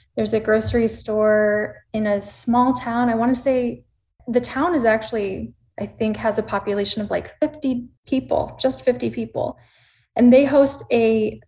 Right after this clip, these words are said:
monthly music night, which brings people from out of town to that venue. And so I think for those local,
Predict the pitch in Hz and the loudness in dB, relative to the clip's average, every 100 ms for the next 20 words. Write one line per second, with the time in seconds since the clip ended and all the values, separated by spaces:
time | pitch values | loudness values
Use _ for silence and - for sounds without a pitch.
0 | _ _ 240 226 240 262 254 226 214 247 | _ _ 4 6 4 2 0 0 2 0
1 | 320 - - - - - 220 - _ 220 | 0 -4 -6 -6 -6 -4 -6 -6 _ -2
2 | 220 220 214 - - 240 233 214 208 220 | 0 -2 -2 -4 -6 -6 -2 -2 -2 -2
3 | 208 - 208 202 - 208 208 196 98 - | -2 -2 -4 -4 -6 -6 -4 -4 -4 -6
4 | _ _ _ _ _ - - 247 233 220 | _ _ _ _ _ -10 -4 0 2 2
5 | 214 202 - - - 202 202 196 - - | 2 2 -2 -8 -8 -4 -4 -4 -4 -4
6 | 220 - - _ - 220 214 208 202 - | -6 -12 -18 _ -6 -4 -2 -2 -4 2
7 | 247 233 226 220 - _ _ _ - 247 | 4 4 4 0 -6 _ _ _ -4 0
8 | 247 320 311 - - _ _ _ - - | 4 4 2 -6 -20 _ _ _ -20 -8
9 | - 247 240 226 220 214 220 254 254 233 | 2 4 4 4 2 0 0 0 2 0
10 | 226 226 117 101 | 2 0 -6 -14